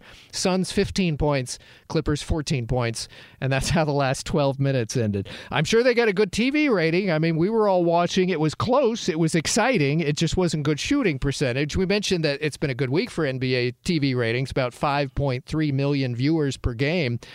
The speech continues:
That Thriller in Phoenix on Tuesday night, for example, was the highest rated T V show of the evening, cable or otherwise. Last weekend, we had a couple of Game Sevens, by the way.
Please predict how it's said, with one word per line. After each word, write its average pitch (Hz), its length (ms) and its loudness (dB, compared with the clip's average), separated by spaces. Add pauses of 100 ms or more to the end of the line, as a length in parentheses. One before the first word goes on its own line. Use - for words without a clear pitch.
(260)
That 147 160 0
Thriller 165 380 0
in 143 120 -2
Phoenix 160 360 0
on 147 160 0
Tuesday 151 360 0
night, 170 200 0
for 113 120 -4
example, 110 380 -2
was 110 160 -2
the 123 100 0
highest 127 320 -2
rated 131 260 -2
T 147 160 0
V 127 140 0
show 127 280 -2
of 123 140 -4
the 120 100 0
evening, 123 420 -2
cable 135 360 -2
or 120 120 0
otherwise. 113 540 -2 (760)
Last 240 340 0
weekend, 156 300 0
we 151 100 2
had 151 100 0
a 139 40 -4
couple 143 280 -2
of 135 80 -4
Game 139 220 -2
Sevens, 131 500 0
by 113 180 -2
the 107 120 -2
way. 101 380 -2